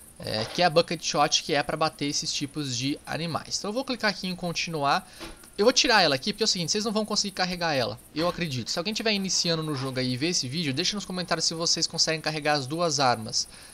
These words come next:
tá? Em equipamento, eu tô usando o balido, né, que é o chamariz que você tem inicialmente, que é o, o chamariz de veado, tá? Balido, que é o som da fêmea,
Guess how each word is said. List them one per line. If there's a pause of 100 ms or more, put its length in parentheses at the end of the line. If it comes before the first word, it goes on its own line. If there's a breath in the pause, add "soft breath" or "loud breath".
(140)
tá? (480 loud breath)
Em
equipamento, (400 loud breath)
eu
tô
usando (120)
o
balido,
né,
que
é
o
chamariz
que
você
tem
inicialmente,
que
é
o,
o
chamariz
de
veado, (140)
tá?
Balido, (160)
que
é
o
som
da
fêmea,